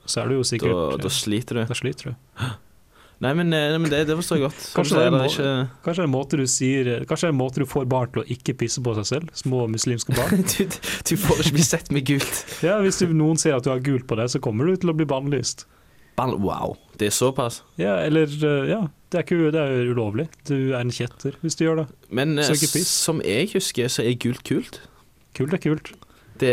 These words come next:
Speaker 2: det er så de sier i hvert fall, så vidt jeg forstår, men det er bare, det er ikke sånn
Speaker 1: Det er
Speaker 2: det er
Speaker 1: ikke
Speaker 2: i
Speaker 1: Allahs
Speaker 2: Midtøsten.
Speaker 1: ord. <laughs> Det er ikke
Speaker 2: Det er ikke Allahs ord, det funker ikke.
Speaker 1: Nei.
Speaker 2: Nei. Men, eh, sånn rent logisk da,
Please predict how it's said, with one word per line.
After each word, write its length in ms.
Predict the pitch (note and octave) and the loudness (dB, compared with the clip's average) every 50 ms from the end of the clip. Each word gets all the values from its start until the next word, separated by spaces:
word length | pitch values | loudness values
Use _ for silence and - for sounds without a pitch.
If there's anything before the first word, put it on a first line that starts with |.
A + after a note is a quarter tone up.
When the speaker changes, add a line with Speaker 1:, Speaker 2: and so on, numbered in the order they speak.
| A#2 A2 | 4 4
Speaker 2:
det 80 | G#2+ | 2
er 80 | F#2+ C#3 | 2 2
så 160 | - - B2 A#2+ | 2 2 2 2
de 80 | A#2+ B2 | 0 0
sier 260 | - - G#2+ F#2+ F2+ | -2 -2 0 0 2
i 40 | G#2+ | 0
hvert 100 | - - | 0 0
fall, 220 | - D#3 C3+ C#3 C#3+ | 0 -2 -2 -2 -2
så 140 | C3+ - C#3 | -4 -2 -2
vidt 120 | C#3 D3+ - | -2 0 0
jeg 80 | C3 C#3 | -2 -2
forstår, 280 | D3+ D3+ - C3 A#2 G#2+ A2+ | -2 -2 -2 0 0 0 0
men 80 | A2+ | 2
det 140 | A2+ A#2 A#2 | 2 2 2
er 60 | A2+ | 2
bare, 260 | G#2+ G2+ G2+ G#2 G#2 G2 | 2 2 2 0 0 0
det 80 | A2 | 0
er 140 | G2+ G2 F2+ | 0 0 0
ikke 160 | - - - - | 0 -2 -2 -2
sånn 140 | - - C3+ | 0 0 2
Speaker 1:
Det 40 | C#3 | 2
er 80 | C#3+ - | 2 4
Speaker 2:
det 60 | G2 | 4
er 0 | |
Speaker 1:
ikke 100 | - - | 4 4
Speaker 2:
i 0 | |
Speaker 1:
Allahs 300 | - D3+ D#3 - C#3 D#3 | 4 4 4 4 4 6
Speaker 2:
Midtøsten. 420 | D#3 - B2 B2+ - - - C#3 | 6 4 4 2 -2 -6 -6 -4
Speaker 1:
ord. 80 | C3 C3 | -2 -2
<laughs> 0 | |
Det 80 | C3+ B2+ | -2 -2
er 100 | - B2 | -2 -4
ikke 280 | C3 - - - D3 C#3 | -4 -4 -4 -2 0 0
Speaker 2:
Det 80 | B2 | 2
er 160 | G#2 D3 A2+ | 2 2 2
ikke 160 | B2 - D3 C3 | 2 0 0 0
Allahs 220 | C#3+ C3+ C3+ - C3+ | 0 0 0 0 0
ord, 140 | C3 E3 D#3+ | 0 0 0
det 80 | B2+ - | -2 -4
funker 400 | - - B2+ A#2+ A2+ - C3+ D#3 | -2 -2 -2 -2 0 -2 0 0
ikke. 140 | F3 E3+ E3 - - _ - C3 | 0 -2 -4 -4 -8 _ -6 -4
Speaker 1:
Nei. 140 | B2+ C3 B2 - - - _ _ - - - - - _ _ - A2+ B2 | -4 -4 -4 -8 -12 -20 _ _ -20 -20 -20 -20 -20 _ _ -4 -2 0
Speaker 2:
Nei. 160 | C3 - - C4+ G#3+ - - - - _ _ - _ _ - - _ _ _ - _ _ - - | 0 0 -2 -4 -6 -10 -16 -20 -20 _ _ -20 _ _ -20 -20 _ _ _ -20 _ _ -12 -6
Men, 280 | - C#3 F#3+ F#3+ F#3 F3+ E3+ | -2 0 0 2 2 2 2
eh, 240 | D#3+ D#3 D3 C#3+ A#2+ | 2 2 2 0 0
sånn 240 | - - F#3 F3+ D#3 | 0 -2 -2 -2 0
rent 240 | D3+ E3 F3+ E3+ - | 0 0 -2 0 0
logisk 480 | C#3+ C#3 C#3 D3+ F3+ F#3+ G3 - - | 2 2 4 4 2 0 -2 -2 -2
da, 80 | G#2 | -4